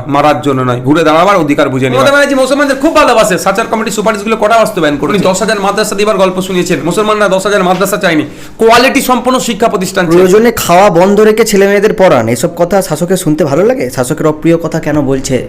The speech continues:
Speaker 2: নৌসাদ?
Speaker 1: ওই জন্য মার খেতে হচ্ছে, কখনো গুন্ডা মস্তানদের গাড়ি ভাঙাচ্ছে, তখন কখনো পুলিশকে দিয়ে ঘুষি মারাচ্ছে। শিক্ষাটাই দেখুন এই রাজ্য সরকার শেষ করে। আজ নেই মানুষের হাতে, এই মদের টাকা দিচ্ছে যে হৈ হৈ করে, হয়তো এইগুলো তার ইফেক্ট হচ্ছে। শিক্ষক মহাশয় একজন প্রতিবাদ করলেন,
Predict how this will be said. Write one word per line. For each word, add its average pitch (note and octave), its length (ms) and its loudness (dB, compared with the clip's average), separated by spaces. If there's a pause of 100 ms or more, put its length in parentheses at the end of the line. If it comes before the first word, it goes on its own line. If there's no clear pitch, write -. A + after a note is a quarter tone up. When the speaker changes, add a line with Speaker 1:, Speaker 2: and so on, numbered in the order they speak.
(140)
Speaker 2:
নৌসাদ? A2+ 300 -2 (500)
Speaker 1:
ওই D#3+ 120 0
জন্য E3+ 180 2
মার D3 220 -2
খেতে C3+ 240 -4
হচ্ছে, C3+ 500 -2
কখনো C3 260 0
গুন্ডা B2 240 0
মস্তানদের C3 420 -2
গাড়ি B2+ 180 0
ভাঙাচ্ছে, C#3 400 -4
তখন C3 180 -2
কখনো B2+ 360 -4 (280)
পুলিশকে C#3+ 380 -2
দিয়ে C3 160 0
ঘুষি A2+ 220 -4
মারাচ্ছে। A#2 460 -4 (280)
শিক্ষাটাই F#3+ 640 -2
দেখুন D#3 260 -2
এই D3 100 2
রাজ্য B2+ 260 0
সরকার A#2+ 300 -6
শেষ B2 220 -8
করে। - 180 -8
আজ A#3 60 -6
নেই B3+ 140 0
মানুষের B3+ 260 0
হাতে, A3+ 200 0 (840)
এই G#3+ 60 0
মদের A3 200 0
টাকা A3 160 0
দিচ্ছে G3+ 180 -4
যে F#3 80 0
হৈ F3+ 160 2
হৈ F#3 80 2
করে, F3+ 160 0
হয়তো D#3+ 200 0
এইগুলো C#3+ 240 -2
তার C#3+ 160 -4
ইফেক্ট C3 300 -6
হচ্ছে। C3+ 260 -12 (340)
শিক্ষক D3+ 360 -2
মহাশয় D3+ 320 0
একজন C#3 300 -2 (320)
প্রতিবাদ D#3+ 360 0
করলেন, A#3 240 -2